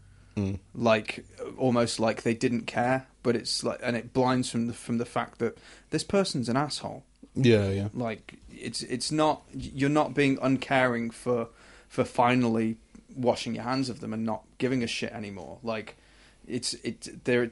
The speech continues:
Speaker 2: it needs to be a two-way street or it can't work. You're not their
Speaker 1: Yeah.
Speaker 2: fucking therapist.
Speaker 1: Yeah. And I think it is a, it's also a fact you were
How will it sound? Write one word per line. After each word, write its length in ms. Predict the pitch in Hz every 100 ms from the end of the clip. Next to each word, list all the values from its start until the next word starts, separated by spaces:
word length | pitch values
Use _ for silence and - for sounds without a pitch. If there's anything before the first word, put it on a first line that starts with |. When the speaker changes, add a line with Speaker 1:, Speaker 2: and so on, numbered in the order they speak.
| -
Speaker 2:
it 260 | - 117
needs 280 | 127 135 131
to 80 | -
be 100 | 120
a 60 | 113
two-way 340 | - 120 123
street 300 | 117 117 117
or 140 | 131 104
it 80 | -
can't 300 | 120 117 117
work. 340 | 117 110 -
You're 100 | 120
not 240 | 120 123 -
their 100 | 110
Speaker 1:
Yeah. 60 |
Speaker 2:
fucking 260 | 101 98 113
therapist. 640 | 123 113 104 - - - - -
Speaker 1:
Yeah. 220 | 117 98 - - - - - - - -
And 80 |
I 60 | 214
think 240 | 254 190
it 80 | 151
is 180 | 165 143
a, 300 | 123 107 98 - -
it's 120 | 113
also 320 | 135 - 113
a 40 | 101
fact 300 | - 104 -
you 120 | 127
were 240 | 135 123